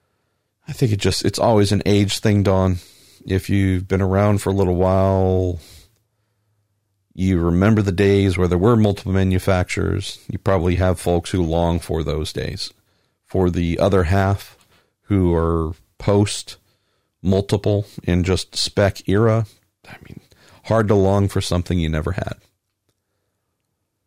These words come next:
Let's see. Um, Greg Fetchick, he asked a question about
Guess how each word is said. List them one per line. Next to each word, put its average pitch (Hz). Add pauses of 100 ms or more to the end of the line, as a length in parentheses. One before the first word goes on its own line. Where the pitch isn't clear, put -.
(360)
Let's -
see. 92 (540)
Um, 151 (2250)
Greg 160
Fetchick, 160
he 127
asked 131
a -
question 117
about 98